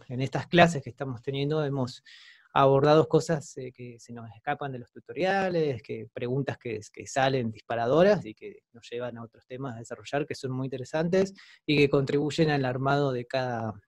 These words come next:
de, de cada una de la, de las clases y de los trabajos prácticos. Así que ténganlo en cuenta, tengan en cuenta que,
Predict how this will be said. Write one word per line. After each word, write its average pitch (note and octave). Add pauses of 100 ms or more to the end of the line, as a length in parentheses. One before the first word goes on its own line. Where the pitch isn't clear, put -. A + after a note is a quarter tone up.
(120)
de, A#2+
de B2+
cada C3+
una C3+
de A#2+
la, A#2
de A#2+
las G#2+
clases E3
y C#3+
de B2
los -
trabajos -
prácticos. - (680)
Así C#3
que F#3+
ténganlo G#3
en G3+
cuenta, G#3+ (120)
tengan D3+
en D3
cuenta D3
que, B2+